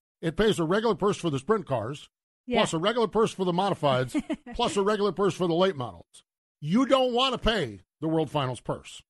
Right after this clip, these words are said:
Speaker 1: Okay,
Speaker 2: No.
Speaker 1: you don't, you're a track op-, you don't wanna pay the world finals purse. Well, the sprint car guy's saying, "Well, it's, it's twelve grand to win or something like that." Well, uh, yeah, yeah, it's twelve grand to win there, twelve grand to win here, and another
Speaker 2: Yeah.
Speaker 1: eight grand to win here.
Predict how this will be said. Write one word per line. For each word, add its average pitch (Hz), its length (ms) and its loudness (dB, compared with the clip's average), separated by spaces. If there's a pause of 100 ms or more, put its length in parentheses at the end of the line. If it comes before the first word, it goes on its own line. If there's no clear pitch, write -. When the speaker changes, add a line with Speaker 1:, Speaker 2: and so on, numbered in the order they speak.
(160)
Speaker 1:
Okay, 160 220 0
Speaker 2:
No. 160 60 0
Speaker 1:
you 185 140 4
don't, 214 280 2
you're 214 160 2
a - 40 -6
track 226 280 0
op-, 190 180 0
you 196 160 0
don't 214 240 2
wanna 214 220 0
pay 190 160 -4
the 165 100 -2
world 165 180 -2
finals 151 300 -2
purse. 214 280 -2 (280)
Well, 196 80 2
the 170 60 -2
sprint 247 240 -2
car 208 100 0
guy's 156 220 0
saying, 165 180 -2
"Well, 190 280 0
it's, 170 180 -8
it's 156 240 -14
twelve 175 280 -2
grand 165 220 -2
to 151 60 0
win 175 200 -2
or 151 80 -2
something 160 240 -6
like 139 180 0
that." 175 280 -2 (380)
Well, 175 260 -4 (200)
uh, 156 60 -6
yeah, 185 420 0 (460)
yeah, 202 240 0
it's - 120 -4
twelve 208 300 0
grand 214 240 0
to 202 60 0
win 196 200 -2
there, 165 220 0
twelve 208 400 0
grand 208 240 2
to 190 60 0
win 185 180 0
here, 175 260 2
and 165 80 0
another - 300 2
Speaker 2:
Yeah. 190 40 0
Speaker 1:
eight 214 140 0
grand 185 260 0
to 180 40 2
win 175 180 2
here. 170 360 2